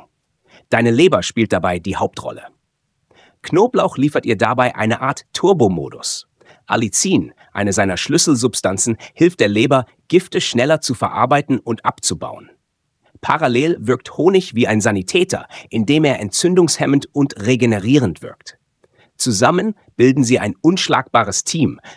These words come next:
das dir das Gefühl gibt, leichter und vitaler zu sein. So, als hätte dein Körper einen kleinen Frühjahrsputz hinter sich. Und jetzt mal ehrlich, wer möchte nicht strahlende Haut haben, die aussieht,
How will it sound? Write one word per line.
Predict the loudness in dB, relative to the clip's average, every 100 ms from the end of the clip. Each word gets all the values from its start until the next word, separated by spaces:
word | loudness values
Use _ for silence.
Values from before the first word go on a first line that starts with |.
| -8
das | -4
dir | 0 0
das | 0
Gefühl | -4 -4 -2 0
gibt, | 0 -2 -14
leichter | -6 -2 -2 0 0 0
und | -2
vitaler | -4 -2 0 0
zu | -2 -6
sein. | -8 -14 -20 _ _ _
So, | -2 0 0 -2 _ _
als | -6 -4 -2
hätte | -2 -2
dein | -2 0
Körper | 0 2 0 -2
einen | -6 -6 -6
kleinen | -4 0 0 -2
Frühjahrsputz | 0 0 0 -2 -8 -8
hinter | -8 -12 -14
sich. | -18 -20 -20 _ _ _ _ -4
Und | -2
jetzt | 0 -4 -2
mal | -2 0
ehrlich, | 0 -2 -8 -20 _ _ _ _
wer | -2 0
möchte | 0 0 -2
nicht | -2 -4
strahlende | -6 -2 0 2 2 0
Haut | 0 -2
haben, | -8 -12 -18 _ _ -8
die | -4
aussieht, | -2 -2 -2 -8 -14